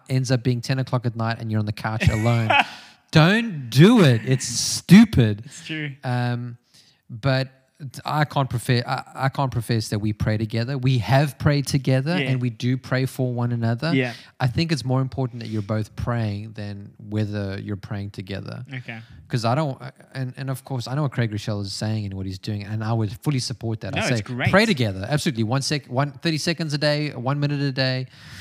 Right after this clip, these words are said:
Speaker 2: Awesome.
Speaker 1: Um, so what, what I've tried to do is when Lara leaves for work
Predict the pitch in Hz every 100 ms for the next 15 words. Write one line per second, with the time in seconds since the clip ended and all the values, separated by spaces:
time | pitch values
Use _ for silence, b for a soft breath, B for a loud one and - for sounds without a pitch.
0 | B 127 - 123 120 117 123 - 131 127
1 | 127 - 127 123 117 - 120 127 139 -
2 | 113 110 104 104 113 b b b b _
3 | 120 113 104 - 120 113 110 113 110 110
4 | 113 - - 104 101 120 107 104